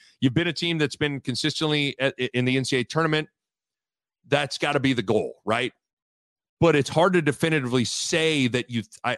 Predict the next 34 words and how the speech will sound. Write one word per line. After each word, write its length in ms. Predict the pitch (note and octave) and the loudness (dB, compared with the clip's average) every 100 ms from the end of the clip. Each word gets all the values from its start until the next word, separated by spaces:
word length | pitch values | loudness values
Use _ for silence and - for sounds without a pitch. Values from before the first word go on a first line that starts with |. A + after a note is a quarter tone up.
| - | -2
I, 120 | C3 | -4
I 40 | C3+ | -2
can't 180 | G#3+ F#3+ | 0 2
sit 140 | F#3 | 2
here 40 | |
and 60 | E3 | 4
go, 80 | C#3 | 4
"I 80 | B2 | 2
think 200 | D#3+ C3+ | -2 -4
they're 60 | |
gonna 120 | C3+ | -4
be 100 | B2+ | -2
in 60 | B2 | -4
the 60 | A2 | -4
tournament 360 | C#3 C3+ A2+ | -4 -2 -2
right 180 | A2 A2 | -2 -4
now," 380 | A#2+ C3+ G#2+ G#2 | -4 -4 -4 -4
just 180 | G2+ - | -6 -4
'cause 160 | G#3+ | -2
they're 100 | F#3+ | -2
so 200 | - G3+ | 0 2
young 320 | F#3 D#3 D#3+ | 2 2 0
and 80 | E3 | 0
they're 60 | C#3+ | -2
so 220 | D3+ D#3 | 0 -2
inexperienced, 480 | D3+ C3 C#3 C#3 C3+ | -2 -4 -2 -2 -2
they 40 | |
gotta 140 | B2+ C3 | -2 0
go 100 | C3+ | 0
out 120 | B2+ | 0
there 120 | A#2+ | 0
and 140 | G#2 | -2
prove 240 | - D3 | 0 2
it. 100 | A2+ | 2